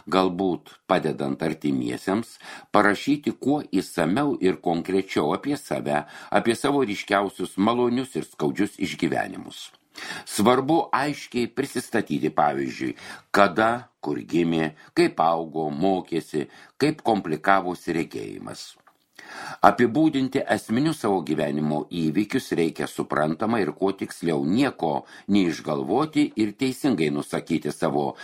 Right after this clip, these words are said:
dabartinę buities būklę, sveikatos ir dvasinio gyvenimo rūpesčius bei nuoskaudas,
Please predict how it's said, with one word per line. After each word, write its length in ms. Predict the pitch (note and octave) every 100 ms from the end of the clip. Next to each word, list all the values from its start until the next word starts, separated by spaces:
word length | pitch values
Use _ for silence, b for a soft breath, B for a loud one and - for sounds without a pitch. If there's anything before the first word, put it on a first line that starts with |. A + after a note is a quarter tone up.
| B B
dabartinę 720 | - F2+ D2 E2 - E2+ D#2 C#2 A1 -
buities 580 | E2+ C3 - D#2 D#2+ C#2
būklę, 460 | C#2+ E2 - D#2
sveikatos 800 | D2 G#2+ G#2+ - C3 C3+ B2 - B B
ir 220 | - G2 -
dvasinio 560 | E2 G2 F2+ F2 E2+
gyvenimo 600 | D2 D#2 D2+ C#2+ C2+ C2
rūpesčius 640 | F2+ C#3 C#3 B2+ - A#2+ F#2+
bei 180 | C2 A#1+
nuoskaudas, 760 | E2 F#2+ - E2+ D#2 D#2+ -